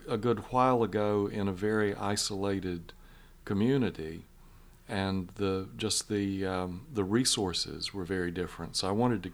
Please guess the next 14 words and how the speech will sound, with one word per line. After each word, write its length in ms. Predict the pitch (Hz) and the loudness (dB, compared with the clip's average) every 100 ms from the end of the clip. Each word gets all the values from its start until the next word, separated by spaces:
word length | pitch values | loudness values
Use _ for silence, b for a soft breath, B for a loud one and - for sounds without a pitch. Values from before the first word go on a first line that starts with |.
| - B B B | -12 B B B
I 40 | 120 | 4
wanted 240 | 131 120 | 6 4
to 60 | 104 | 2
keep 260 | 127 113 | 0 0
that 240 | 120 117 127 | 2 0 0
kind 200 | 117 107 | 0 0
of 60 | 92 | 0
thing 280 | 110 98 | -2 0
realistic. 840 | 95 101 95 98 98 - - - - | 2 2 2 2 0 -2 -6 -10 -8
I 60 | 92 | -2
also 280 | 113 - 107 | 0 2 2
didn't 240 | 101 95 | 0 0
want 120 | 95 | 0
to, 80 | 92 | -2